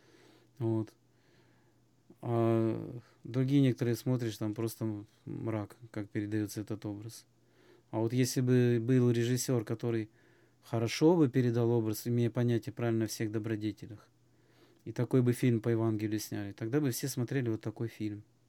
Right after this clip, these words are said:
Это всё равно, что как читать Евангелие. Ну и п-, постарались бы снять фильм таким образом, чтобы в нём бы правильно, нас-, ну, как говорится, насколько возможно, правильно переданы события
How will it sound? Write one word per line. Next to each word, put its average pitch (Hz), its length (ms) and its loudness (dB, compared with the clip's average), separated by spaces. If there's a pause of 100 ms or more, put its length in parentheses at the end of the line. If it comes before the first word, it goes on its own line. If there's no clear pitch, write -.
(1200)
Это 113 220 -10
всё 131 160 -4
равно, 135 140 2
что 117 180 -4
как 107 140 -10
читать - 340 -6
Евангелие. 104 600 -6 (200)
Ну 131 100 0
и 160 100 4
п-, 123 60 -6 (380)
постарались 123 440 0
бы 113 120 -4
снять 123 240 -2
фильм 143 240 -2
таким 123 240 -4
образом, 110 340 -4 (520)
чтобы 120 280 0
в 120 60 4
нём 131 280 6
бы 120 240 4 (100)
правильно, 117 520 4 (480)
нас-, 123 420 4
ну, 139 160 2
как 127 120 -4
говорится, 120 420 -2 (540)
насколько 127 400 4
возможно, 131 460 4
правильно 120 500 4
переданы 117 640 4 (440)
события 120 840 2